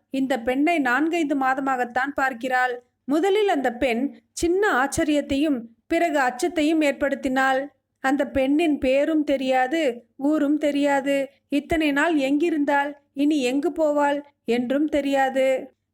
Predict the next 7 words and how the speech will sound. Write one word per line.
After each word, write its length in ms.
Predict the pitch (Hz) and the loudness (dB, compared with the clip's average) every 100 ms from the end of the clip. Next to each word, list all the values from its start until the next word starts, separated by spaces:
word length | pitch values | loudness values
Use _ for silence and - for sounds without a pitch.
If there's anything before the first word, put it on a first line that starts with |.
| - | -2
தெருவிளக்கின் 640 | 339 415 453 392 370 311 269 | 0 2 2 0 0 -2 -2
கீழ் 520 | 302 285 240 285 - _ | 0 2 0 -2 -10 _
படையெடுத்து 560 | 254 311 339 330 339 | -2 0 0 -2 -4
கொண்டிருந்த 520 | 294 262 254 247 247 320 | -4 -2 -2 -2 -2 -2
கொசு 380 | 302 262 311 | -2 -2 -4
கூட்டம் 500 | 311 277 233 262 262 - _ | -4 -6 -2 -2 -2 -10 _
அவளை 600 | - 220 247 240 220 226 | -4 -2 0 0 0 -4